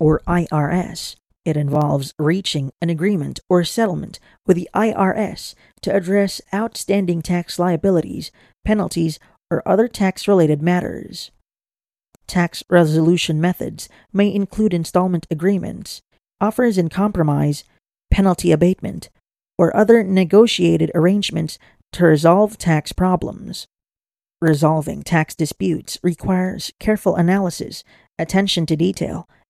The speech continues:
and a proactive approach. As an e-commerce seller, effectively managing and resolving tax disputes can protect your business, maintain compliance,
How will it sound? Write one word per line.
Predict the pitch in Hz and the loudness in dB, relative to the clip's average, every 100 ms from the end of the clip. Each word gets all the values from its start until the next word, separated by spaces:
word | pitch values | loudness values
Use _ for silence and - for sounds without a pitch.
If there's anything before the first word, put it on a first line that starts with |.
| - | -4
and | 175 - | -4 -2
a | 170 | -4
proactive | - 175 - 202 - 160 | 2 2 4 -2 0 0
approach. | 156 208 214 - - - _ _ _ _ - | 0 0 -2 -4 -10 -12 _ _ _ _ -2
As | 202 | 0
an | 202 - | 0 0
e-commerce | 254 - 208 170 151 | -6 -2 -2 0 -2
seller, | - 202 - - - _ - | -2 -2 -2 -8 -14 _ -8
effectively | - 180 - 156 160 | 0 0 2 0 2
managing | 160 170 170 - 170 - | 2 2 0 -4 -8 -4
and | 170 165 | -2 0
resolving | - 170 170 196 175 151 | 2 2 4 0 -2 -2
tax | 165 160 | -2 -4
disputes | - 202 - - 226 - _ - - | -2 -4 -4 -14 -14 -18 _ -20 -6
can | 190 | -2
protect | 185 - 208 - - | 0 2 0 0 -6
your | 180 165 | 2 4
business, | 151 170 165 180 170 - _ _ _ | 6 4 4 -8 -12 -16 _ _ _
maintain | 190 202 208 240 226 | -2 -2 2 0 2
compliance, | 180 - 214 180 147 - | 0 2 0 -2 -6 -14